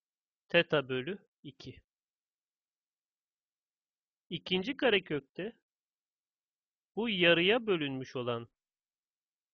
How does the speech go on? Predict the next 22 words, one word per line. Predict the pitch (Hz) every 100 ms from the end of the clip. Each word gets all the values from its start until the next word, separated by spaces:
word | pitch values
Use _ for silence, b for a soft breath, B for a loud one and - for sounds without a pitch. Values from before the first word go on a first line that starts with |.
| _ _ _
theta | _ 165 175 160
bölü | 127 123
ikiye | 120 - - 135 190 - _ _ _ _ _ _ _ _ _ _ _ _ _ _ _ _ _ _ _ _
karekök | - 226 302 - 175 - - _ _ _ -
buluyorsak | 143 147 202 156 - 156 180 - _ _ _ _ _ 190
üç | 180 -
yüz | 185 156
altmış, | 170 - _ 226 - - - _ _ _
on | 170 160
iki | 175 -
tane | 175 151
kökü | 143 139 -
olduğu | 143 131
için | 131 147
üç | 143 -
yüz | 143
altmış | 147 - 185 -
bölü | 147 135
ikiden | 143 - 135 165 220 _ _ _ _ _ _ _ _ _ _ _ _ -
yüz | 156 156
seksen | - 165 - 180 180 156
derece | 147 143 135 139 -